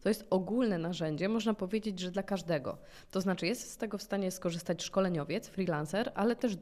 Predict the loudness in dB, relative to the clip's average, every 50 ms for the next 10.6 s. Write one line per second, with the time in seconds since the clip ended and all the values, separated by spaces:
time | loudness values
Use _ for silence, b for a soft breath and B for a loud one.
0 | -8 -10 -4 -2 0 2 2 2 2 0 0 -4 -2 0 0 2 2 0 0 -2
1 | -6 -4 -2 -2 -2 0 -2 -2 -2 -2 -2 -2 0 0 2 2 0 2 2 0
2 | 0 0 -2 -6 -6 -6 -6 -6 -8 -8 -8 -6 -6 -4 -2 0 2 2 2 0
3 | -2 -8 -14 -18 b b b b b b b b b b -4 -4 -4 -2 -2 0
4 | 0 0 0 -2 -2 -2 -2 -4 -6 -10 -10 -6 -4 -2 -2 -2 -2 -4 -4 -4
5 | -2 -2 0 0 -2 -2 -2 -2 -4 -2 0 -2 -2 -2 -2 -4 -4 -4 -6 -8
6 | -10 -14 -20 -20 _ _ -4 -4 -4 -4 -4 -4 -4 -2 -2 -2 -2 0 -2 0
7 | 0 0 -2 -2 -6 -8 -10 -8 -6 -6 -6 -4 -6 -8 -6 -4 -4 -6 -4 -4
8 | -4 -2 -2 -2 -2 -2 -4 -2 0 0 0 0 -2 -4 -4 -4 -4 -2 -2 0
9 | 0 0 2 4 4 4 4 4 2 -2 -2 -2 -4 -4 -2 0 -2 -2 0 -2
10 | -2 -2 -2 -2 -2 -2 -2 -2 -2 -2 0 -2